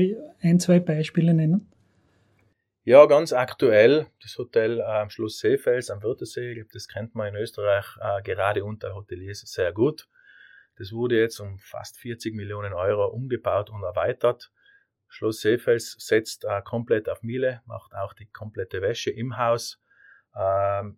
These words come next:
Speaker 2: ja, es gibt weitere Hotels wie das Fünf-Sterne-Hotel, äh, Zentral in Sölden,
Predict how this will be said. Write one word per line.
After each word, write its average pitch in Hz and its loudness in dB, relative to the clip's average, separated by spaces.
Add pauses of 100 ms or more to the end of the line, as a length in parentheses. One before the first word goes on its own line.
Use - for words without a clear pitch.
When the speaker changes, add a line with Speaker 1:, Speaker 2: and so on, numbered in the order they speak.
Speaker 2:
ja, 92 -8
es 92 -10
gibt - -8
weitere 107 2
Hotels 104 -2
wie 107 -6
das 98 -8
Fünf-Sterne-Hotel, 98 -6
äh, 87 -12
Zentral 92 -6
in 90 -10
Sölden, 117 -6